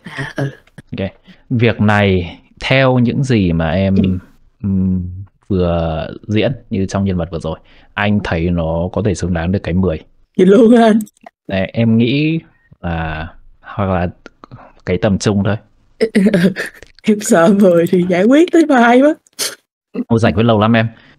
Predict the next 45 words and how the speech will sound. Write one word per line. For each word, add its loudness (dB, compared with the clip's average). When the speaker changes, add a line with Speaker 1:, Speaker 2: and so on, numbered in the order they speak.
Speaker 2:
Chỉ 0
có 2
cái -6
interlude 0
mới 0
giải 0
quyết 0
được. -4
Nói -4
chung 0
là 2
Speaker 1:
Thì 0
Speaker 2:
nó 2
Speaker 1:
đó. 2
Speaker 2:
sẽ, 2
tất 2
nhiên 2
là 0
nó 2
vẫn 0
sẽ, 0
nó -2
vẫn -4
sẽ -2
còn 2
kiểu 0
vương 2
vấn 2
lại -4
cho -2
nhân 2
vật, -2
chứ -2
không 0
phải -2
chỉ -6
xong 0
một 0
cảnh -4
là -6
xong -2
ấy. -4
Chắc -12
chắn. -8
Speaker 1:
Ừ, 4